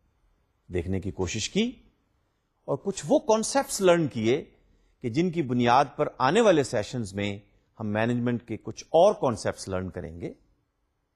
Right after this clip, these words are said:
اور اس طرح سے management ایک arts کے طور پر ہمارے سامنے آئے گی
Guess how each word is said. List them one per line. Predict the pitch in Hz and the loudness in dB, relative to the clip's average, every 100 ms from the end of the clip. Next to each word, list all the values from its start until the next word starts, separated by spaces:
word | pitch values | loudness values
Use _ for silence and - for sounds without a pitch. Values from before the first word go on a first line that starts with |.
| _ _ _ _ _ _ _ _ - | _ _ _ _ _ _ _ _ -6
اور | 143 | 0
اس | 240 247 | 2 2
طرح | 226 202 | 4 4
سے | 170 214 254 - _ _ _ _ _ _ _ _ _ _ _ _ _ | 4 4 4 0 _ _ _ _ _ _ _ _ _ _ _ _ _
management | 113 135 170 165 180 175 _ _ _ _ _ _ _ | 0 2 4 4 2 -2 _ _ _ _ _ _ _
ایک | 123 - | -8 -2
arts | - 170 247 - | 2 4 4 2
کے | 233 | 2
طور | 240 208 | 6 4
پر | 214 226 | 4 0
ہمارے | 196 202 208 | 2 2 2
سامنے | 202 196 208 214 | 2 0 2 2
آئے | 208 | 2
گی | 202 220 | 0 -4